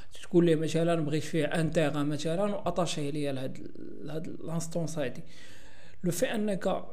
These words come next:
خديتي ان تيغا راه غادي تخلص على ان تيغا، ماشي بحال اي ثري تتخلص على لاطاي ديال لي فيشي اللي عندك، لا، هنا تتخلص على الفوليوم كامل. دونك هنا خاصك ترد البال، وباش تكون سمارت دو بريفيرونس تبدا بشي حاجه صغيره بحال دو جيجا كما تندير انا في اغلبيه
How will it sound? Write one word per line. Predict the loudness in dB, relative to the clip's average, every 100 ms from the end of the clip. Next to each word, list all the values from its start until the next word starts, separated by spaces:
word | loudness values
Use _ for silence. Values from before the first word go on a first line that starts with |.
| -6 -6 -6 -6 -6 -6 -6 -4
خديتي | -2 0 0
ان | 2 2 6
تيغا | 6 8 8
راه | 6 4
غادي | 2
تخلص | 2 2 2 2
على | 0 0
ان | 2 2
تيغا، | 2 0
ماشي | 0 0 0
بحال | 0 -2 -2
اي | -4
ثري | -4 -2 0 0
تتخلص | 0 -4 -2 -2 -2 -2
على | -2
لاطاي | -2 -2 -4 0 0
ديال | 2 2
لي | 2
فيشي | 0 -2 -2
اللي | -2
عندك، | -4 -6 -2
لا، | 0 0 -4 -6
هنا | -4 -2 0
تتخلص | -2 -2 -2 -2
على | -2
الفوليوم | -2 0 2 2 0
كامل. | -2 -2 -2 -4 -4
دونك | -4 -4
هنا | -4 -4
خاصك | -4 -4
ترد | -4 -4 -4
البال، | -4 -6 -6 -6 -6 -6 -6 -4
وباش | 2 2 2
تكون | 0 0
سمارت | 2 0 0 -4 -6 -6 -6 -6 -6 -6 -6 -6 6
دو | 8
بريفيرونس | 8 6 6 6 2
تبدا | 2 4
بشي | 4 2
حاجه | 0 2
صغيره | 2 2 2 2
بحال | 0 0
دو | 4
جيجا | 4 4 2
كما | 0 -2 0
تندير | -2 0 -2
انا | -2 -4
في | -4
اغلبيه | -2 -2 -2